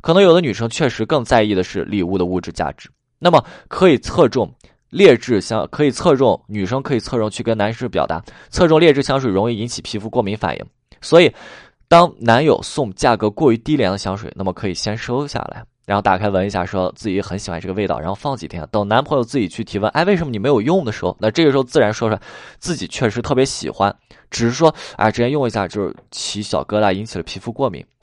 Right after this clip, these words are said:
不是说价格低，而是说香水直接和皮肤接触，这类香水容易引起女性皮肤的过敏反应，那么女性皮肤比男性更加的娇嫩。这样的引导可以让自己的男友在事件当中投入度和参与度会增高，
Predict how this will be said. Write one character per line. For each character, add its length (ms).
不 120
是 80
说 200
价 240
格 160
低， 140
而 140
是 40
说 180
香 240
水 140
直 160
接 100
和 140
皮 160
肤 100
接 240
触， 200
这 160
类 120
香 220
水 100
容 220
易 120
引 180
起 160
女 160
性 180
皮 140
肤 100
的 80
过 160
敏 180
反 280
应， 100
那 80
么 120
女 160
性 160
皮 160
肤 160
比 220
男 260
性 240
更 180
加 180
的 140
娇 220
嫩。 120
这 100
样 100
的 60
引 140
导 160
可 120
以 40
让 180
自 60
己 80
的 60
男 140
友 80
在 200
事 180
件 160
当 160
中 140
投 200
入 160
度 140
和 80
参 320
与 60
度 160
会 140
增 320
高， 280